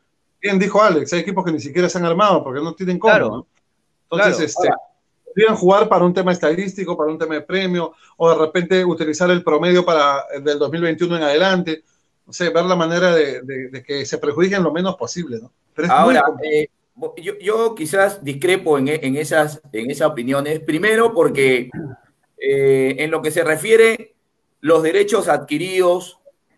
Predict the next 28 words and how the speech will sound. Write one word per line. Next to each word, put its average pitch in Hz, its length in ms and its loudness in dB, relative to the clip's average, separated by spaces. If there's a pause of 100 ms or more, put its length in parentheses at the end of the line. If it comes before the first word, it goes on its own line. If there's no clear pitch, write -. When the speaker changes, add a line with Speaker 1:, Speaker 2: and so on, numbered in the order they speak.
(160)
Speaker 3:
por 135 180 0
ejemplo, 175 520 2
de 139 260 4
Alianza 160 320 -2
Universidad, 143 520 0
¿no? 127 200 -10
Si - 160 -10
bien 170 160 -2
es 175 100 -10
cierto, 185 320 0
se 170 120 -6
han 170 100 -4
jugado 170 280 2
seis 170 260 -4
fechas, 156 520 -4 (280)
está 135 260 -4
bien, 139 420 -2 (560)
pero 143 180 2
han 196 280 4
hecho 202 200 0
las 160 180 0
cosas 190 420 -4
bien 233 240 -2
en 135 100 -2
las 123 120 -2
seis 131 160 -4
fechas. - 420 -10 (540)
Entonces, 208 480 -2